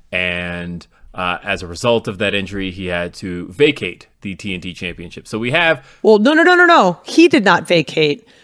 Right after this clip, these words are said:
Speaker 2: The executive vice presidents, Matthew and Nicholas Jackson, forced him to vacate the title. Let's give credit where it's due, because Adam was a
Speaker 1: Yes.
Speaker 2: wonderful champion.
Speaker 1: Uh, absolutely. He was a phenomenal champion. I think that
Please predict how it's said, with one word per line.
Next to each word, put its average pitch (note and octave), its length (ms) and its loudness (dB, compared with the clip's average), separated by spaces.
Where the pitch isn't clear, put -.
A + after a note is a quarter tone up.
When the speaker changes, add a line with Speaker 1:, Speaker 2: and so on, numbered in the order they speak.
Speaker 2:
The F3 400 -2
executive B3+ 480 2
vice A#3 220 4
presidents, F#3+ 520 2
Matthew F#3+ 360 2
and F#3+ 60 2
Nicholas E3+ 300 -2
Jackson, A#3+ 540 2
forced - 560 2
him E3+ 200 0
to F3 180 0
vacate D#3+ 420 2
the - 80 -2
title. - 380 0
Let's A3 200 2
give B3+ 180 0
credit A#3+ 260 4
where G#3 100 6
it's F3+ 160 2
due, F3 160 4
because E3+ 280 0
Adam B3 340 4
was F3+ 140 2
a E3 40 -2
Speaker 1:
Yes. E3 140 -2
Speaker 2:
wonderful A3 340 2
champion. E3 340 -2
Speaker 1:
Uh, C#3 200 2
absolutely. G3+ 460 2
He G#3 140 2
was F#3+ 80 2
a D#3+ 60 -4
phenomenal F3+ 400 2
champion. F2 400 -8
I A2 140 -4
think C3+ 300 -6
that A#2+ 260 2